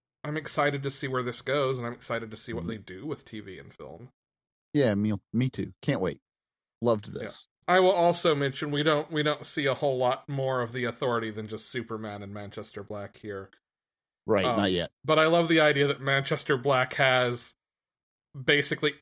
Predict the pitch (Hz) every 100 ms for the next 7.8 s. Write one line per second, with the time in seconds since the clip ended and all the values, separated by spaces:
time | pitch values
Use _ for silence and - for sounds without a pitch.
0 | 151 156 151 160 127 123 135 147 131 -
1 | 131 123 120 120 117 113 - 120 104 104
2 | 92 87 - _ _ _ _ - 98 -
3 | - - _ _ _ - - 131 - -
4 | 233 139 139 120 131 139 117 - 131 120
5 | 120 120 120 123 156 170 - 202 147 131
6 | 120 - 120 117 120 113 110 - 101 101
7 | 95 90 87 87 87 127 113 92